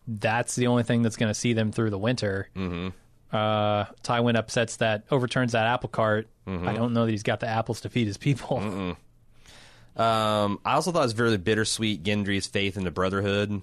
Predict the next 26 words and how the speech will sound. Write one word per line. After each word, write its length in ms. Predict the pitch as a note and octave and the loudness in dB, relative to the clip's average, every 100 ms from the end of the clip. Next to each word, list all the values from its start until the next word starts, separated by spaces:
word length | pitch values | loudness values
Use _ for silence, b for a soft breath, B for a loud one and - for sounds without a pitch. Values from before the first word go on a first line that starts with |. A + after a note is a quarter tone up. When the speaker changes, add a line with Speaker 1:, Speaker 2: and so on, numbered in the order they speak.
| - | -6
Speaker 2:
when 120 | G2 | -6
you 60 | F#2 | -4
find 260 | - F#2+ G2 | -2 -2 0
out 140 | F#2 | -2
that 100 | F2+ | -2
they 80 | F#2 | -4
sell 240 | - F#2+ F#2 | -2 -2 -2
him 120 | F2+ | -2
down 420 | F2+ F2+ F2+ F2 | 0 0 -2 -6
the 80 | F2 | -4
river, 400 | F2 F#2 F#2 F#2 | -2 -2 0 0
Speaker 1:
<laughs> 160 | F2 F2+ | 0 0
Speaker 2:
or 80 | F#2 | 2
up, 80 | F#2 - - | 0 -2 -2
up, 160 | A2 | 0
Speaker 1:
Yeah. 160 | A#2 A2+ | 2 2
Speaker 2:
up 140 | G#2+ | 0
the 160 | A2 G#2 | 0 0
Red 220 | G2 G#2 | 2 0
Woman's 340 | G2+ G#2 G#2 G2 | 2 0 0 0
River 460 | G2+ G2 G#2 G2+ F#2+ | -2 0 0 2 0
in 80 | F#2+ | 2
a 40 | |
couple 260 | A2+ A#2 A2+ | 2 4 2
Speaker 1:
Uh-huh. 100 | A2 | 2
Speaker 2:
episodes. 720 | - G#2+ G2+ G2+ G#2 - | 0 0 0 0 -2 -8